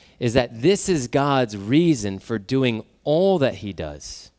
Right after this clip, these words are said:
is his commitment to his own glory. And if you come to prize God's glory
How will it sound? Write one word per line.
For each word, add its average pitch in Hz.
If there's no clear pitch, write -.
is 113
his 135
commitment 110
to 113
his 127
own 113
glory. 87
And 113
if 131
you 175
come 160
to -
prize 123
God's 123
glory 101